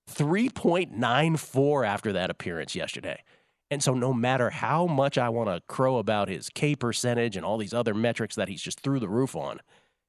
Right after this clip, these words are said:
these voters aren't gonna vote him Cy Young if he's got a three point nine four E R A. You don't win a Cy Young with that kind of E R A. You just don't. Strider remains, are these updated?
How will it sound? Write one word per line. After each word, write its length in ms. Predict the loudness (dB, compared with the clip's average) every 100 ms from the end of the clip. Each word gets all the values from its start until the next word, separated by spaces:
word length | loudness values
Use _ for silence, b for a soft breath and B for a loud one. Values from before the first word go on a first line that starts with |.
| _ _ _ _ -4
these 180 | 0
voters 280 | 2 2 2
aren't 140 | 0 0
gonna 140 | -2
vote 180 | 0 -2
him 140 | -2
Cy 180 | -4 -2
Young 180 | -2 -4
if 80 | -6
he's 120 | -10
got 140 | -8
a 40 | -8
three 340 | -10 -8 -6
point 360 | -4 -2 -2 -4
nine 380 | -6 -4 -4 -6
four 380 | -6 -4 -4
E 140 | -6 -6
R 220 | -4 -6
A. 240 | -6 -12 _
You 140 | -2 2
don't 260 | 2 2
win 320 | 0 2 2 -2
a 60 |
Cy 300 | -4 -2 -2
Young 260 | -4 -8 -8
with 100 | -8
that 160 | -8
kind 180 | -8 -8
of 60 | -8
E 100 | -6
R 160 | -6
A. 60 | -6
You 140 | -6
just 200 | -4 -4
don't. 300 | -2 -4 -4 -10 _ _ _ _ _ _ -6
Strider 320 | 0 2 4
remains, 260 | 2 2
are 60 | 0
these 140 | 2
updated? 400 | 0 0 -2 -2